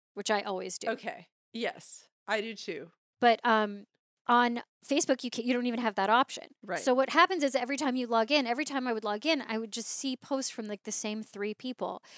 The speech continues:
Speaker 1: And they weren't necessarily people I cared about the most, it was like, maybe they were the people in my friends circle who happened to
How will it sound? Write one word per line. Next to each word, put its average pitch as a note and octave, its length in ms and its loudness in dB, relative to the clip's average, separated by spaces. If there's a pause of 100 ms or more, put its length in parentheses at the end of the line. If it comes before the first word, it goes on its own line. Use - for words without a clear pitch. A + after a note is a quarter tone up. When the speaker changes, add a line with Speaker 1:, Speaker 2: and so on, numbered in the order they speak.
(300)
Speaker 1:
And B3 220 6
they B3+ 80 8
weren't F4 300 2
necessarily D4+ 640 4
people C4 280 -2
I A#3+ 80 4
cared B3+ 360 2
about A3+ 240 2
the A#3 80 -2
most, D#4+ 580 -4 (460)
it C4+ 60 6
was C4+ 160 -2
like, B3+ 180 2 (200)
maybe D4 340 4
they C#4+ 120 4
were C#4 180 6
the B3+ 100 0
people B3 680 2 (160)
in D4 340 2
my A#3 360 2 (160)
friends C4 520 0
circle A#3 500 0
who G#3+ 180 -10
happened A3+ 640 -2
to A3 340 -6